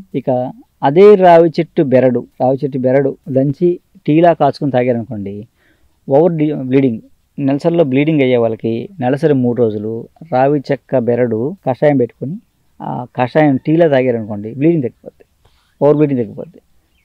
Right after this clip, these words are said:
అదే మన ఓవర్ బ్లీడింగ్‌కి మనం రకరకాల స్టెరాయిడ్స్ వాడేస్తాం, అవి ఏం వాడట్లేదు, సింపుల్గా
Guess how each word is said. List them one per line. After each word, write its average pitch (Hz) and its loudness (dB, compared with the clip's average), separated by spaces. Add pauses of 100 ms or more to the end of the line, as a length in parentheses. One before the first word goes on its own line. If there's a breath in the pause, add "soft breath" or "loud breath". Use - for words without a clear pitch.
అదే 156 0
మన 170 -2
ఓవర్ 143 2
బ్లీడింగ్‌కి 156 -4
మనం 135 -2 (100)
రకరకాల 143 0 (500)
స్టెరాయిడ్స్ 139 2
వాడేస్తాం, 123 -4 (100)
అవి 131 -2
ఏం 143 -2
వాడట్లేదు, 131 -8
సింపుల్గా 147 -6